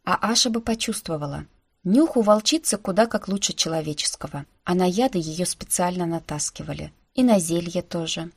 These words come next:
Она бы с другого конца комнаты их различила. Ланти было чистым, определённо.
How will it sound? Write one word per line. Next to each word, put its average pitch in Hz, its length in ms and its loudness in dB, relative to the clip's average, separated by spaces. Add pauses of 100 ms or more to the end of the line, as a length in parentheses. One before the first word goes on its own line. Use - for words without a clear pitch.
(320)
Она 269 260 6
бы 254 100 6
с 226 60 2
другого 233 360 4
конца 220 360 2
комнаты 220 520 2
их 156 140 -6
различила. 151 720 -6 (220)
Ланти 226 420 4
было 208 260 0
чистым, - 560 -2
определённо. 147 840 -4